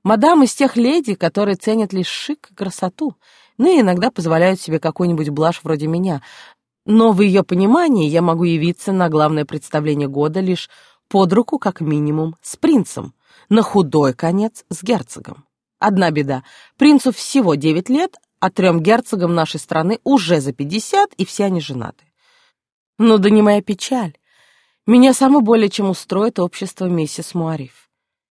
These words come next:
«Как нет?» Глядела я на нее растерянно всего сорок минут спустя, когда вернулась домой. «Но почему? Это же театр, бал. Ваша любимая Эллен Кор, наконец. Говорят, она там тоже будет».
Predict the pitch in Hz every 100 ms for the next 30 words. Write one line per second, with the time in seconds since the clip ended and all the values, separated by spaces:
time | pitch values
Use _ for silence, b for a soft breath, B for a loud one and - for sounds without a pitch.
0 | _ _ _ _ _ _ _ _ _ -
1 | 208 175 156 143 123 _ _ - 180 165
2 | 196 185 175 175 175 175 180 170 - 240
3 | 208 180 - 170 - 196 180 190 185 180
4 | - 220 - 151 B B B - 185 185
5 | 175 175 180 175 160 185 175 139 - -
6 | 214 269 - 330 320 233 139 _ _ _
7 | _ _ 190 220 214 240 240 175 143 -
8 | - - 185 247 156 143 _ _ _ _
9 | _ _ _ - 294 262 226 208 285 269
10 | 202 240 240 220 - 294 196 151 165 156
11 | 139 - - _ _ _ - 165 190 208
12 | 208 226 226 240 240 - 202 196 185 185
13 | 175 _